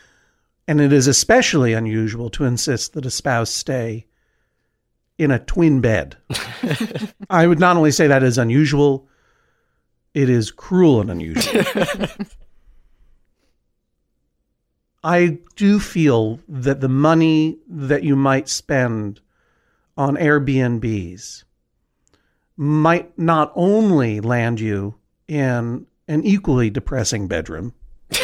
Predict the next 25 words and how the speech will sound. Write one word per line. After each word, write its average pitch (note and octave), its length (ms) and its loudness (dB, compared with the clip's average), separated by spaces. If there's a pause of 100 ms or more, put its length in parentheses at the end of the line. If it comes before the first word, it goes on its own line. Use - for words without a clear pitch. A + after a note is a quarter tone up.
(160)
yet C#3+ 260 0
to - 60 2
be A2+ 140 -2
seen, C#3+ 420 0 (760)
<laughs> - 720 -20
but D3+ 200 2
also F#3+ 320 2
might D#3 240 2
be D#3 120 -4
better C#3+ 340 2
invested B2 580 -4
in A#2 140 -6
other G#2 180 -6
things. - 520 -20 (1200)
And C#3+ 240 0
that D3 240 2
money, C#3+ 720 0 (560)
I C#3+ 100 -4
think, B2+ 320 -4
would C3 140 -4
be D3 80 -2
better C3 340 0
invested B2 640 -6 (1000)
in C#3 400 0
co-payments C3+ 1000 -2